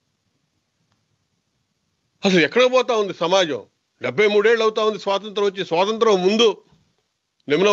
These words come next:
వర్గాలుగా, అంటరాని వారిగా పిలువబడుతున్నటువంటి మా వర్గాలకి డాక్టర్ బిఆర్ అంబేద్కర్ గారు ఇచ్చినటువంటి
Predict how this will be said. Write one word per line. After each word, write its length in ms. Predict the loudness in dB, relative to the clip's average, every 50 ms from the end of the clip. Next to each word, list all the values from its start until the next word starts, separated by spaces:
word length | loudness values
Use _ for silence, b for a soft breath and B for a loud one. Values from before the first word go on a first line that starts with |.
| 2 2
వర్గాలుగా, 420 | 0 0 0 0 0 0 0 0 0
అంటరాని 320 | 0 0 0 0 2 2 2 2
వారిగా 260 | 2 2 0 0 -2 -4 -6 _ _ _ _ _ _ -2
పిలువబడుతున్నటువంటి 760 | 0 0 2 2 0 -2 -2 -2 -2 -2 0 0 0 0 0 0 0
మా 80 | 2 2 2
వర్గాలకి 480 | 0 0 0 0 0 0 0 0 0 -2 -2 -2 b b b b b _ -4
డాక్టర్ 260 | -4 -4 -4 -6 -2
బిఆర్ 280 | 0 0 2 2 0 -2
అంబేద్కర్ 420 | -2 -2 -2 -2 -2 -2 -2 0 0 2
గారు 200 | 2 0 0 -4 -6 -10 _ _ _ _ _ _ _ _ _ -16 -16
ఇచ్చినటువంటి 500 | -12 -4 -2 0 0 0 0 -2 -2 -2